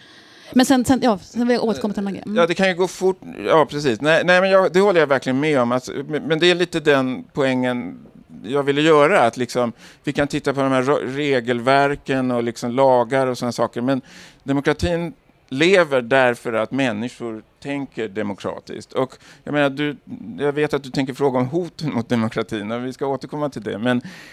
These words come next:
Speaker 2: och ett är just att en sorts, ja, jag vill kalla det en kultur, undergrävs, liksom. Att människor blir mindre vana vid kollektivt bes-, beslutsfattande, mindre beredda att delta i såna här,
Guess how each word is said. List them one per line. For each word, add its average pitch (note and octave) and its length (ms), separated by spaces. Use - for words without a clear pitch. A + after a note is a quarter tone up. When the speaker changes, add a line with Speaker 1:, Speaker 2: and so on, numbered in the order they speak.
Speaker 2:
och D3+ 160
ett F3+ 280
är E3+ 160
just D3 360
att A#2+ 160
en A#2+ 100
sorts, - 380
ja, C#3+ 160
jag C#3 120
vill D3+ 120
kalla B2 260
det G#2 60
en G#2+ 100
kultur, A2 800
undergrävs, B2 1120
liksom. G2 420
Att A2+ 240
människor B2+ 420
blir B2 180
mindre D3 400
vana B2 500
vid A2 160
kollektivt A2 540
bes-, - 220
beslutsfattande, G#2+ 1040
mindre C3+ 400
beredda C3 680
att A2+ 120
delta C#3+ 680
i B2 80
såna B2 200
här, G#2 220